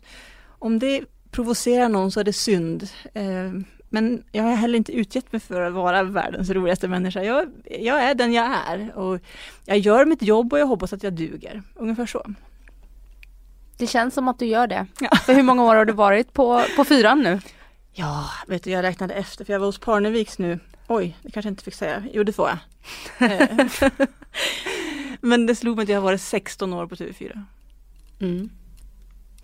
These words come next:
Speaker 1: Sexton år!
Speaker 2: Mm.
Speaker 1: Det är ju liksom helt otroligt när man
Speaker 2: Mm.
Speaker 1: tänker efter. Och hela t-, tiden haft såna roliga,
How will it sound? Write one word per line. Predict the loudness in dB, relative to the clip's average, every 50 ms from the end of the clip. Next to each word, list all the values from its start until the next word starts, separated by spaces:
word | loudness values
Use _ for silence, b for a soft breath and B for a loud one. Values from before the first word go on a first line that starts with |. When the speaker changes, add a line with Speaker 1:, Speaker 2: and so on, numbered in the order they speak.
| -16 -12 -10
Speaker 1:
Sexton | -4 0 0 0 0 -2 -8 -6 -4 -2 0 0 0 -2 -4 -2
år! | 0 2 2 4 4 4 4 4 2 -2 -10 -16 -20 -20 -14 -8
Speaker 2:
Mm. | -6 -4 -4 -4 -4 -6 -8 -12 -20 -20 -20 -20 _ -4
Speaker 1:
Det | 2 4 6
är | 6
ju | 6 6 4
liksom | 4 0 -2 -4 -8 -8 -10 -12 -16 _ -20 -20 b b b b b b b b b b b b B B B B B B B B B B B B -20 -20 -20 _ _ -8
helt | 0 4 6 6 6 4 0 -8
otroligt | -8 -4 -2 0 0 0 -2 -4 -14 -12 -8
när | -6
man | -4 -4
Speaker 2:
Mm. | -4
Speaker 1:
tänker | -4 -4 -6
efter. | -8 -8 -12 -16 -10 _
Och | -2 -2 -2 -2 -4
hela | -8 -4 -2 0 0 0 0 -2
t-, | -4 -4 -4 -2 -2 -4 -4 -8 -8
tiden | -6 -4 -2 -2 -2 -2
haft | -2 -4 -4 -4 -8 -14 -14
såna | -10 -6 -4 -2 -2 -2
roliga, | 0 0 0 4 4 4 4 4 4 0